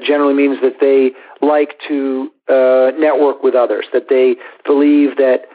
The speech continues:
um, others are the ones who contribute most to their success.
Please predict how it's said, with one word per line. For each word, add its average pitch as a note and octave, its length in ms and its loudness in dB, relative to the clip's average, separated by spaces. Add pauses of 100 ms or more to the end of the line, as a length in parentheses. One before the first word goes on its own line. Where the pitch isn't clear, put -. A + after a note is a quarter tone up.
(320)
um, C3 380 -2
others D#3 440 2 (440)
are C3+ 240 2
the C3+ 100 0
ones C#3 340 0
who C#3 80 -4
contribute C#3 520 -2
most C#3 300 -2
to C#3 100 -2
their B2+ 160 2
success. - 480 -4